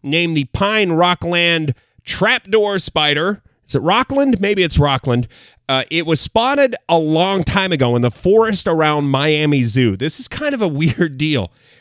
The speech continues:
Miami Zoo. So not in the, uh, rainforest, the Amazon rainforest. This is the area of the Miami Zoo. A photo of it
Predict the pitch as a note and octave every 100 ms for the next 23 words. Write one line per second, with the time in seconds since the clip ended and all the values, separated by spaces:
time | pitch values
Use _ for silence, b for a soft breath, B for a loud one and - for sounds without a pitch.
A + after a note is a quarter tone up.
0 | _ A#2+ E3 A3+ C4 B3+ A3 G#3 A3 F#2
1 | - _ _ - C4 A3 C4 C4+ A#3+ A3+
2 | G3 F#3 D#3+ C#3+ C3+ F#2 C3+ C#3 G#3+ B3+
3 | E3+ E3+ D3 F#3 F3+ - D#3+ G3 D#4 F3
4 | E3+ F3 F3 D3+ C3+ - A#3 A3 - b
5 | b _ D3+ F#3 G3 G3+ F#3 F3+ D#3+ B2
6 | A2+ C3 B2 C#3 D#3 E3+ F3 D#3 G#2 F2+
7 | E2+ - _ B2+ - G3+ A#3 A3+ F3 D3
8 | C#3 D3